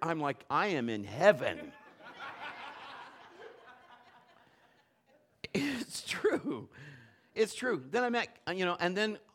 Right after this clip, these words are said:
go on for, for Charlotte. Now, I'm giving you rest. I know it's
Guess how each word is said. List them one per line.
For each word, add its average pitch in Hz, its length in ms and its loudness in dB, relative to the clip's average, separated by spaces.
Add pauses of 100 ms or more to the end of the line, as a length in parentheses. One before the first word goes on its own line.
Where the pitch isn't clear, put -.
(120)
go 196 200 2
on 214 380 4 (120)
for, 165 400 0
for 170 180 -6
Charlotte. 190 400 0
Now, 143 180 -2
I'm 165 120 0
giving 185 200 0
you 165 120 -2
rest. 160 200 0
I 143 120 4
know 156 100 0
it's 160 120 -6